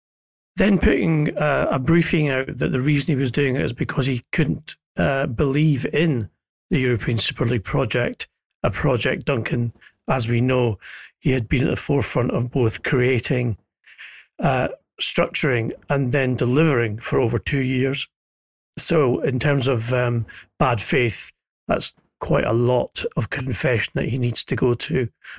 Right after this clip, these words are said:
uh, to get rid of that particular sin. Um, but the sin of then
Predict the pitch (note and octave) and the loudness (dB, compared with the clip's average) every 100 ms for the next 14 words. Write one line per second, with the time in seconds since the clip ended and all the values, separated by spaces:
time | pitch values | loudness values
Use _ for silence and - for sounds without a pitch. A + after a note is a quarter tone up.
0 | - - C#3 B2 - C3 B2+ B2 A#2+ A2 | -10 -2 0 0 -2 -4 -2 0 0 0
1 | - - - B2+ - C3 A#2 - - D3 | -2 -4 -4 -4 -2 -2 0 0 0 -2
2 | B2+ - - - _ D3 C3+ C3+ B2+ C#3+ | -4 -12 -20 -20 _ -2 0 0 -2 -6
3 | - _ - C4 - F#3+ D#3 B2+ D#3 C#3+ | -14 _ -2 0 2 2 2 2 2 2
4 | C3+ B2 | 0 -4